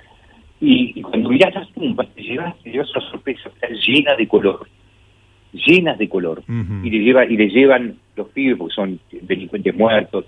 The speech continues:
Speaker 1: tipos muertos en un enfrentamiento, tipos muertos, este, porque alguien los, los, los, porque la droga no la pagó, no, no sé, porque después nos pusimos a buscar los nombres y aparecían en los diarios para una historia, ¿no? De la mayoría de, de muchos de
Speaker 2: Claro.
Speaker 1: esos.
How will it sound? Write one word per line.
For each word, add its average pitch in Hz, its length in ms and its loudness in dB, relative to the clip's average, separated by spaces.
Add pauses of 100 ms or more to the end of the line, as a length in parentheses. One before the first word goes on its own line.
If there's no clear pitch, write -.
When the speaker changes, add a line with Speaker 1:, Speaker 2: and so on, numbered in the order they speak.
Speaker 1:
tipos 92 320 -10
muertos 107 320 -2
en 90 80 -2
un 90 60 -8
enfrentamiento, 98 800 0
tipos 95 280 -6
muertos, 101 400 -2 (280)
este, - 280 -18
porque 87 240 -6
alguien 95 180 0
los, 82 180 -6
los, 80 220 -6
los, 82 120 -8 (300)
porque - 300 -6
la 82 220 -4
droga 92 240 4
no 90 80 -6
la 90 120 2
pagó, 113 480 2 (320)
no, 123 80 -10
no 127 140 -2
sé, 80 260 -6
porque - 180 -4
después 113 260 0
nos 98 160 -4
pusimos 107 400 -2
a - 20 4
buscar 110 260 -2
los 107 140 0
nombres 98 340 -2
y 95 160 -2
aparecían 104 440 -2
en 104 100 -2
los 107 100 -2
diarios 113 300 2
para 98 160 2
una 101 100 -8
historia, 80 480 -8 (520)
¿no? 107 160 2
De 95 120 2
la 87 80 2
mayoría 92 380 2
de, 85 180 -2
de 87 120 -4
muchos - 280 -2
de 113 80 -2
Speaker 2:
Claro. 95 180 -2
Speaker 1:
esos. - 180 -16